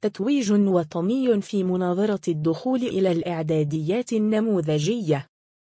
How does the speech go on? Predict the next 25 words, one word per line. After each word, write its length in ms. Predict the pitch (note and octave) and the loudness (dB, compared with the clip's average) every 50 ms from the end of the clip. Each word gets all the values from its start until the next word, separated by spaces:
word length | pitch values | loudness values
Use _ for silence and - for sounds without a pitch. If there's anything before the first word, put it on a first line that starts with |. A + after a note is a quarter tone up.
| _ _ _ _ - | _ _ _ _ -2
وأوضح 600 | G3 F#3 F#3 - D4+ D#4+ C#4+ A3+ G3+ F3 - - | 0 2 4 4 4 2 2 2 0 0 0 -2
الجربي 640 | E3+ D#3+ D#3 D#3 G3+ A3+ A#3 A3+ G#3 G3+ G#3+ G#3 G3+ | -2 0 0 0 0 0 0 0 0 0 0 0 0
أن 260 | - G3 G3+ G3 G3 | 0 0 0 0 0
التلميذ 640 | F3 D#3 - - E3 D#3 D3+ F#3 A#3+ B3+ B3 G3+ | -2 -2 -4 -2 -2 0 0 0 0 0 2 2
يسري 460 | F#3+ E3+ F3 A3+ B3 - - - F3+ | 2 2 2 2 -2 -2 -4 -4 -4
السويسي 1000 | E3 D#3 - - - E3+ D#3 D#3 D#3 D#3 D3+ D3+ - - A#3+ B3+ B3+ B3 A#3+ - _ _ _ - | -4 -4 -6 -4 -2 -2 0 0 2 0 0 -2 -2 -2 -2 -2 -2 -4 -6 -12 _ _ _ -4
من 220 | G3 G3 G3 G3 G3 | -2 0 2 2 2
مدرسة 540 | F#3+ F#3 E3 F3+ F3+ A3 C#4+ - B3+ G#3+ - - | 0 0 0 0 2 2 0 0 -2 -4 -2 -4
حي 400 | G3 - - - B3+ B3 A3 G#3 | -4 -4 -4 -4 -4 -2 0 0
المستقبل 760 | F3 E3 E3 E3+ E3 - - C4+ C#4 - - F3+ E3+ E3 E3 | 0 0 -2 -4 -4 -4 -4 -4 -4 -4 -2 -2 0 0 0
ببئر 480 | D#3 E3+ D#3+ D#3 A#3+ - G#3+ G#3 G#3 F3+ | 0 0 0 0 0 0 0 0 0 0
علي 500 | D#3+ D#3 E3 E3+ F3+ A#3 B3 A3+ A3 F3 | 0 -2 -2 -2 -2 -2 -2 -2 -2 -2
بن 180 | D#3+ E3+ E3 | 0 -2 -2
خليفة 640 | D#3 - - E3 D#3+ F#3+ A3+ B3 - - A#3+ A#3+ A#3+ - _ _ _ _ - | -2 -4 -4 -4 -2 -2 -4 -4 -4 -4 -4 -4 -4 -8 _ _ _ _ -4
تحصل 540 | G#3 - - C#4+ - - - - G3+ F3+ | -2 -2 -2 -4 -4 -6 -4 -4 -2 0
على 280 | E3 D#3+ D#3 E3+ E3+ E3 | 0 0 0 0 0 0
الجائزة 640 | D#3+ D#3 D3+ D3+ D#3 D3+ - - B3 B3 A3 G#3+ G#3 - | 0 0 0 0 0 -2 -2 0 -2 0 0 0 0 0
الأولى 440 | F#3 F3+ - A3+ B3 B3+ A#3 G#3+ G3+ | -2 -2 -2 0 0 2 2 2 2
وطنيًا 680 | G3 F#3 E3+ D#3+ D#3 E3 E3 F3+ A3 B3 A#3+ A#3 G3+ F#3+ | 0 0 -2 -2 -4 -4 -4 -2 -2 0 0 0 0 0
في 220 | E3 - G3+ F#3+ | -2 0 0 2
مناظرة 560 | F#3 F#3 F3+ F#3 F3+ F3+ F3 G3 G#3+ G#3+ G3 - - | 2 2 0 0 0 0 0 0 0 0 -2 -2 -2
الدخول 540 | F3 D#3 D3+ D#3 E3 D#3+ - - B3+ C4 A#3+ | -2 -2 0 0 -2 0 0 -2 -2 0 0
إلى 280 | B3+ - - F3+ E3+ | -2 -2 0 0 0
المدارس 640 | D#3+ E3 E3 E3+ E3 E3 F#3+ A3 B3 A#3 G#3 F#3+ - G#3+ | 0 0 0 0 0 0 0 0 2 2 0 0 0 -2
الإعدادية 920 | G3 F#3 - F3 E3 D#3+ D#3 D#3+ D#3+ D3+ D3 D3 A3 B3+ B3 A#3 A3 G#3+ | -2 -2 -2 -4 -4 -2 0 0 0 0 0 0 -2 -2 0 0 0 -2